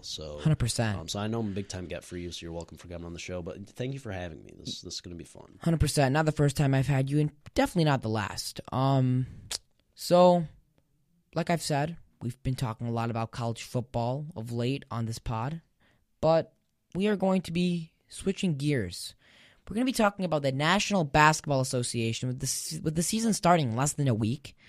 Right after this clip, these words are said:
Speaker 2: Um, we think it'd be fun. Um, so we're just gonna be talking about the buzz around the league,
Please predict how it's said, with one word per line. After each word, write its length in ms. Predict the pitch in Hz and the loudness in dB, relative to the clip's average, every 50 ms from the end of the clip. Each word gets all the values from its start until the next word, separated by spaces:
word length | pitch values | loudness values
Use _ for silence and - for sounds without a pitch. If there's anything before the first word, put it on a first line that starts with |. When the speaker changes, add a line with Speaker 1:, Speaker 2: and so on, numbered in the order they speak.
| - - - - - - _ _ _ - | -20 -20 -20 -20 -20 -20 _ _ _ 4
Speaker 2:
Um, 400 | - 156 165 170 170 165 170 160 - _ _ _ _ _ _ _ _ _ - | 6 8 8 8 6 4 2 -4 -6 _ _ _ _ _ _ _ _ _ -8
we 60 | - 180 | -8 -6
think 160 | - 226 208 | -4 -4 -2
it'd 120 | 214 196 | -2 0
be 100 | 202 208 | 0 0
fun. 380 | 190 - 220 254 277 233 95 107 - _ _ _ _ _ _ _ _ _ _ _ - | 2 2 2 4 4 2 -2 -4 -10 _ _ _ _ _ _ _ _ _ _ _ 0
Um, 400 | - 147 151 151 151 151 147 151 - - - - _ _ - - - _ _ - - | 2 4 6 6 6 4 2 0 -2 -6 -12 -20 _ _ -6 -6 -6 _ _ -20 -12
so 320 | - - 180 180 180 180 | 0 6 8 10 10 10
we're 220 | 170 156 156 185 190 | 8 6 0 -2 -4
just 140 | 185 - | -4 -6
gonna 120 | 208 202 185 | -6 -6 -6
be 60 | 175 | -4
talking 360 | - - 185 151 151 - 170 | -4 -2 -2 -2 -2 -2 -2
about 300 | 156 139 139 143 143 139 | 0 2 2 2 2 4
the 80 | 139 135 | 2 2
buzz 400 | 127 120 120 147 147 151 143 151 | 2 6 10 12 12 12 10 8
around 240 | 143 143 139 143 139 | 6 6 6 6 6
the 100 | 135 131 | 6 6
league, 380 | 131 131 131 131 127 120 - | 6 6 6 6 4 2 0